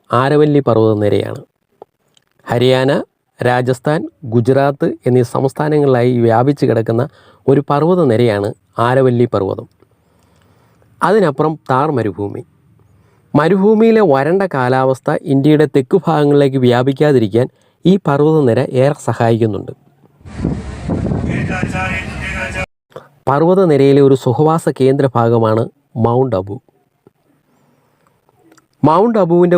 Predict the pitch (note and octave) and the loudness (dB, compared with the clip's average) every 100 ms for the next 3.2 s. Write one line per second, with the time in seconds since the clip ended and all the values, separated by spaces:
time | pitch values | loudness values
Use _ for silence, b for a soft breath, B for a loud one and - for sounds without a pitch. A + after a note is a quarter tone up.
0 | D3+ C#3+ F3 F3+ C#3 B2 C3 C3 B2+ C3+ | 4 4 2 2 -2 -2 -2 0 2 0
1 | D3 E3+ E3+ D#3+ B2+ A#2+ C3+ D3+ B2 A2+ | 0 2 4 2 2 2 0 -2 0 0
2 | A2+ A2+ A2 B2+ - _ _ C#3 B2 B2 | 0 0 -2 -4 -6 _ _ 0 2 0
3 | G2 G2+ | -2 -4